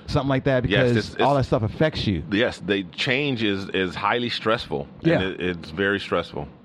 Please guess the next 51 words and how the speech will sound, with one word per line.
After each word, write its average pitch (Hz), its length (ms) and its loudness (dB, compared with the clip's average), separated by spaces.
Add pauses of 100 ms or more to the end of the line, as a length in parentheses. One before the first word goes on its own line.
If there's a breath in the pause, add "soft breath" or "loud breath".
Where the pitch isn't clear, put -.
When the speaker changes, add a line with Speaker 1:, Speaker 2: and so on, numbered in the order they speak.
(100)
Speaker 1:
I'm 160 140 4
in 220 80 2
a 202 60 4
new 196 120 4
relationship 196 420 2
right 120 120 2
now. 120 140 2
I 127 160 2
actually 143 240 0
should 127 160 0
be 120 100 2
in 110 80 0
counseling. 98 560 0 (120)
Speaker 2:
<laughs> - 100 -2
Speaker 1:
Not, 339 240 6 (240)
no, 262 60 0
Speaker 2:
Right. - 200 6
Speaker 1:
I'm 175 80 4
serious. 208 300 6
Speaker 2:
I - 20 2
know, 165 100 4
Speaker 1:
Not, 170 80 2
Speaker 2:
no, 208 120 6
Speaker 1:
not, 214 80 6
Speaker 2:
I 208 60 4
know 262 80 2
what 247 100 2
you're 262 100 2
saying. 214 160 4
Speaker 1:
not 202 160 4
because 214 220 4
anything's 175 400 2
wrong. 175 320 6
Speaker 2:
Right. 185 220 6
Speaker 1:
Just 175 180 4
a 170 60 2
check-in, 170 500 2
Speaker 2:
Just, 113 180 2
Speaker 1:
so 151 140 4
I 151 60 6
Speaker 2:
yeah. 160 60 6
Speaker 1:
don't 160 100 2
start 156 200 2
acting 147 320 2
out 147 320 2
in 131 160 2
the 131 80 4
relationship. 127 600 2
Speaker 2:
Yeah. 65 300 -2 (200)
Speaker 1:
You 120 140 2
know. 120 260 2